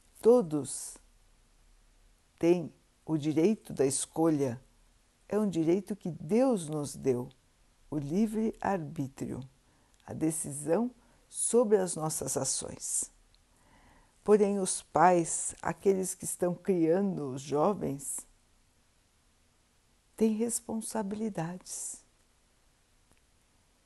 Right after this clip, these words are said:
Faz parte da criação direcionar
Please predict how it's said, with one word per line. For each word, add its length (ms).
Faz 400
parte 600
da 180
criação 760
direcionar 1160